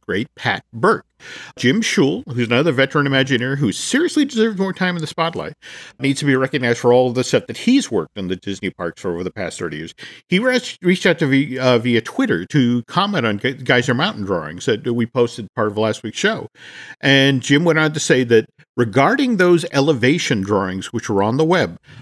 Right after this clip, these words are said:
I watched the original drawings be produced. The person drawing them had to tilt his table at a vertical angle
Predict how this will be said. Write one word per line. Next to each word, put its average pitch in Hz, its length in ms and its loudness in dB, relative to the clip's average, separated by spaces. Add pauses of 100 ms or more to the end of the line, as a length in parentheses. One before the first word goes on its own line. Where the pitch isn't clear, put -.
(180)
I 170 200 0
watched 175 480 -2
the 117 120 2
original 196 440 0
drawings 123 580 0
be 101 220 -2 (120)
produced. - 760 -6 (220)
The 123 100 -4
person 220 500 0
drawing 135 440 2
them 98 120 -6
had 120 220 -2
to 113 100 -2 (100)
tilt - 440 -2 (260)
his - 160 -2
table 170 520 0
at 143 120 2
a 123 40 2
vertical 156 500 0
angle 151 340 -2